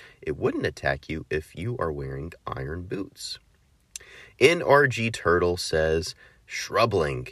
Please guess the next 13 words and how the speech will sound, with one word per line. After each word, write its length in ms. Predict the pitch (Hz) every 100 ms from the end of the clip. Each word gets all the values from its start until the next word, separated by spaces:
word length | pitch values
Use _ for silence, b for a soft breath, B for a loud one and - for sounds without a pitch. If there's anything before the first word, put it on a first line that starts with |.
| -
It 140 | 90 -
finds 440 | - 101 135 127
plantable 580 | - - 285 - 78 76
seeds 420 | - 78 87 92 -
and 160 | 92
plants 380 | - 98 107 -
them 240 | 101 117 -
on 160 | 76
hoed 400 | 69 73 78 85
ground." 480 | 101 143 208 - - _ _ _ _ _ B B B
Avocado 560 | 143 160 147 151 143 143
says, 340 | - 143 131
"Snails. 720 | - - 110 123 139 78 65